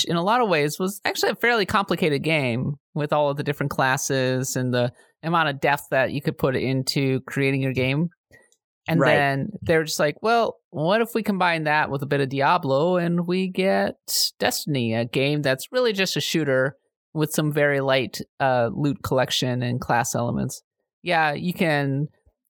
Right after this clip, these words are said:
Speaker 1: there are plenty of guides out there and lots of currencies and lots of things to del-, delve into, but at its, at its heart, it's a very slimmed down M M O R P G kind of situation.
Speaker 2: I have a feeling
Speaker 1: But
Speaker 2: someone's
Speaker 1: I
Speaker 2: gonna
Speaker 1: think that's,
Speaker 2: argue
Speaker 1: like,
Speaker 2: with you.
Speaker 1: the closest you're gonna get to really truly combining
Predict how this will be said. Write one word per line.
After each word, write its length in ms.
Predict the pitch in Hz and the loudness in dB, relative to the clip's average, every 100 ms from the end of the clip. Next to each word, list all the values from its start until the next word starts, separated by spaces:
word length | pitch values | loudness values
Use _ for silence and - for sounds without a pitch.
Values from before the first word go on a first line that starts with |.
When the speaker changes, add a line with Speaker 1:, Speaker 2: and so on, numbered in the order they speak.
| _ | _
Speaker 1:
there 100 | 175 | -2
are 60 | 175 | -2
plenty 300 | - 220 214 | 0 0 0
of 60 | |
guides 380 | 180 165 165 165 | 0 2 2 0
out 220 | 165 160 | 0 0
there 360 | 151 147 151 147 | 0 2 4 2
and 160 | 139 120 | 2 0
lots 220 | 139 - | 0 0
of 80 | - | 0
currencies 720 | 131 127 123 - 123 117 117 | 2 2 0 0 0 0 0
and 140 | 117 | 0
lots 220 | 113 117 120 | 0 0 -2
of 80 | |
things 240 | - 117 117 | -2 -2 -2
to 120 | 117 | -6
del-, 320 | 123 117 113 - - | -2 0 0 -4 -2
delve 240 | 113 117 | 0 2
into, 460 | 117 117 - 113 110 | 0 -2 -2 0 0
but 160 | 120 | 2
at 160 | 196 208 | 2 2
its, 160 | 175 - - | 0 -10 -2
at 140 | 269 | 0
its 120 | 254 - | 0 0
heart, 360 | 190 131 101 _ | 0 0 -2 _
it's 120 | 175 | -4
a 60 | 175 | -2
very 240 | 151 139 | 2 2
slimmed 380 | 135 - 127 113 | 2 0 -2 0
down 320 | 110 113 107 | 0 0 0
M 120 | 101 113 | -2 -2
M 100 | 113 | 0
O 60 | 107 | 0
R 160 | 104 | 0
P 160 | - 110 | -2 -4
G 160 | 120 | -4
kind 160 | - 117 | -2 -2
of 80 | 117 | -4
situation. 640 | 120 - - 127 - 156 - _ - | -6 -6 -4 -4 -6 -8 -10 _ -2
Speaker 2:
I 80 | |
have 100 | 214 | 0
a 80 | 190 | 0
feeling 280 | - 160 185 | 2 2 4
Speaker 1:
But 40 | |
Speaker 2:
someone's 240 | 170 151 147 | 2 2 2
Speaker 1:
I 40 | |
Speaker 2:
gonna 100 | 147 | 2
Speaker 1:
think 120 | 117 | 4
that's, 60 | 131 | 4
Speaker 2:
argue 140 | - | 2
Speaker 1:
like, 100 | - 131 | 2 2
Speaker 2:
with 40 | |
you. 60 | 127 | 2
Speaker 1:
the 80 | - | 0
closest 480 | - 180 175 156 | 0 0 2 0
you're 100 | 160 | 0
gonna 120 | 156 139 | 0 0
get 260 | 143 - | 0 -2
to 420 | - 151 131 127 139 _ _ _ _ - | -2 0 2 0 -2 _ _ _ _ -10
really 400 | 147 202 226 190 | -6 -2 0 0
truly 280 | - 196 175 | 0 0 0
combining 640 | 175 143 147 147 139 135 | 0 0 0 2 -2 -4